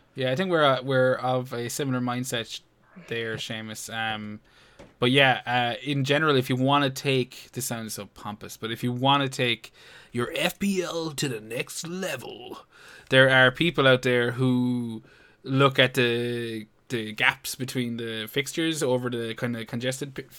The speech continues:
uh, period, and again, shilling the scout, but I'm pretty sure this, what I saw came through the scout or from someone related to it. But if you just look for, you know, time, uh, between matches and stuff like that, F P L, you're gonna find some pretty decent,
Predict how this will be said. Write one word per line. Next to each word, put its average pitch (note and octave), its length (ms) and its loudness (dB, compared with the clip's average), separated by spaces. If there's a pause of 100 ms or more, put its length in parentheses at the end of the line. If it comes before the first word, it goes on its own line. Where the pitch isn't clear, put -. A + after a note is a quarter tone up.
(100)
uh, A#2+ 340 -4
period, D#3 380 -2 (400)
and A2 300 -6
again, A#2+ 480 -2 (160)
shilling C#3+ 560 0
the C3 100 2
scout, A2+ 420 -4
but A2 120 -10
I'm G#2+ 160 -8
pretty E3+ 280 2
sure C3 220 0
this, - 340 -6
what B2 160 -2
I A2+ 80 -2
saw A#2+ 260 -2
came A#2 240 -6
through B2+ 440 -2
the G#2+ 80 -10
scout G#2+ 300 -4
or G2+ 60 -14
from A2+ 220 -8
someone A2+ 280 -6
related A2+ 500 -4
to G2 120 -10
it. G2+ 100 -14 (380)
But B2 140 2
if A#2+ 80 2
you D3+ 120 4
just C#3 220 2
look C3 220 6
for, G#2 560 -6
you A#2 100 -6
know, G#2 260 -8 (540)
time, A2+ 680 2
uh, G#2 540 -4
between A2+ 400 -4
matches G#2+ 400 -4
and G#2+ 100 -6
stuff G#2 240 -4
like G#2+ 100 -6
that, G2+ 180 0
F G#2+ 160 -2
P A2 180 0
L, A2 220 0 (220)
you're C3 120 4
gonna C#3 140 6
find C3 220 6
some B2+ 100 0
pretty C3 240 0
decent, A#2+ 800 -6